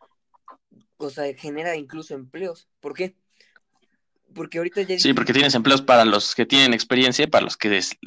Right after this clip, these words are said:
Speaker 2: tienen su papel.
Speaker 1: Ajá. Y en ve-, eh, en vez de que nada más se reduzca a una persona que buscas, ahora buscas a diez. Igual y no es muy eficiente,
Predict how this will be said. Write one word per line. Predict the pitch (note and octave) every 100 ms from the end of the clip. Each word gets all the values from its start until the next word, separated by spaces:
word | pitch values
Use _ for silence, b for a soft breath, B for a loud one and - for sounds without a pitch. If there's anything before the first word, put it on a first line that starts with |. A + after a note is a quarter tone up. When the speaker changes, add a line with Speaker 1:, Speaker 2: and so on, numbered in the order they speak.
| -
Speaker 2:
tienen | B2 A#2
su | G2+ -
papel. | - C3 B2+ - _ _
Speaker 1:
Ajá. | - B2+ D#3 D#3+ _ _ _ _ _
Y | D3 C#3
en | C#3
ve-, | D3 C#3+
eh, | C#3 C3+ C3+ C3
en | C3
vez | C#3+ D3+
de | D#3
que | - C3+ C3
nada | B2+ C#3+ D3
más | D3
se | D3 C#3
reduzca | C3+ D3 D3 D3+ - -
a | C3+
una | D3+ E3
persona | E3 D3 D3+
que | D3 C3+
buscas, | C#3 - G3 B3 _ _ _ -
ahora | D3 D3+
buscas | C3+ C3+ - B2+
a | B2+
diez. | C#3+ E3+ - _ _
Igual | D3 D#3 G3
y |
no | F3+
es | F#3
muy | E3+ D#3
eficiente, | C3 B2+ F3+ G#3 F#3+ C3+